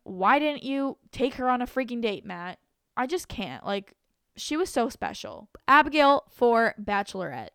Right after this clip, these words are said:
people. Okay? I'm so here for it. Then Bri and Kit, like, both really opened up to him, but then Rachel got the group date rose, and then they had Aloe Blacc sing to them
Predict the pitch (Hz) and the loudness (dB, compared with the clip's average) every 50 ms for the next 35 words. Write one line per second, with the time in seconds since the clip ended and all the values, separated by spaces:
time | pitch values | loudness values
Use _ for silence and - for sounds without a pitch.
0 | _ - - 185 185 - 185 185 170 160 180 214 - _ _ _ _ _ - 233 | _ -12 -10 -10 -8 -6 -6 -6 -6 -6 -10 -12 -14 _ _ _ _ _ -8 -6
1 | 233 285 269 262 254 247 254 262 - _ _ _ - 233 247 254 240 - _ - | -2 0 2 2 2 0 -2 -6 -12 _ _ _ -4 -4 -4 -4 -6 -12 _ -20
2 | - - - 247 233 233 233 214 190 190 _ - - - - 131 - - - _ | -8 -2 2 2 2 2 0 -4 -6 -6 _ -12 -12 -12 -12 -14 -16 -18 -18 _
3 | _ _ _ _ - 220 269 285 285 285 247 208 233 247 262 269 269 254 214 226 | _ _ _ _ -2 2 2 2 2 2 -2 -2 0 2 2 2 2 2 0 -2
4 | 226 220 - - 220 220 214 - - 196 196 - - - - - 220 240 269 - | -4 -6 -6 -4 -2 -2 -2 -2 -2 -4 -6 -6 -12 -8 -2 2 2 2 2 2
5 | 254 254 247 240 - - 226 220 214 220 220 220 220 214 - - 214 214 208 208 | 2 4 4 4 4 2 0 -4 -2 -4 -2 -2 -2 -2 -4 -6 -6 -4 -2 -2
6 | 208 208 208 190 202 196 - 202 202 196 190 185 190 185 190 - 226 220 233 226 | -4 -4 -4 -6 -6 -6 -4 -4 -6 -6 -4 -4 -4 -4 -4 -4 -4 0 0 0
7 | 233 - - 254 254 240 220 - 214 202 202 - - 202 190 - 196 196 190 196 | 0 0 0 0 0 0 0 0 0 -2 -2 -2 -4 -6 -4 -2 -2 0 0 0
8 | 196 190 196 - - 202 202 202 202 202 196 196 196 202 202 - _ _ _ _ | 0 -2 -6 -8 -8 -6 -6 -4 -2 -2 -2 -2 -4 -6 -10 -12 _ _ _ _
9 | _ _ _ - 226 226 220 226 226 214 208 208 202 202 196 - - _ _ - | _ _ _ -4 -2 0 0 2 2 2 4 4 2 0 -2 -4 -10 _ _ 2
10 | 214 214 220 220 214 202 190 208 196 190 185 190 - - - - - 214 202 202 | 4 4 4 4 2 0 0 0 0 0 -2 -4 -8 -12 -14 -10 -8 -8 -6 -8
11 | 196 - 196 196 180 180 185 190 190 185 | -8 -8 -6 -6 -6 -6 -8 -10 -12 -14